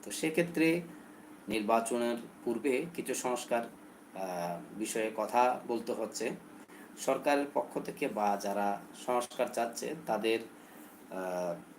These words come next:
বিশেষ করে নতুন দলগুলোর মধ্যে তারা চাইছেন একজন, আহ, প্রধানমন্ত্রী দুই মেয়াদে বেশি হতে পারবেন না, একজন ব্যক্তি দুই মেয়াদে বেশি প্রধানমন্ত্রী হতে পারবেন না এবং সরকার দলের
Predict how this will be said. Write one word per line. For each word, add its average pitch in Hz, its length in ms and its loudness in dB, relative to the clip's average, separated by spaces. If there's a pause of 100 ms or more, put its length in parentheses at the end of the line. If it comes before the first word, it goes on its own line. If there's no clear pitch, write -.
বিশেষ 147 260 -2
করে 123 320 4 (1120)
নতুন 113 300 -2
দলগুলোর 117 360 2
মধ্যে 113 320 0
তারা 113 200 6
চাইছেন 117 400 2 (140)
একজন, 92 340 -6 (800)
আহ, 82 240 -6 (320)
প্রধানমন্ত্রী 143 600 4 (580)
দুই 110 100 2
মেয়াদে 101 300 0
বেশি 101 260 2
হতে 120 200 0
পারবেন 107 340 0
না, 160 140 0 (560)
একজন 107 300 -2
ব্যক্তি 104 220 -2
দুই 104 120 0
মেয়াদে 104 320 0
বেশি 104 200 -2
প্রধানমন্ত্রী 143 520 2
হতে 143 220 0
পারবেন 139 340 0
না 156 220 0
এবং 110 320 -4
সরকার 127 480 -2
দলের 127 260 2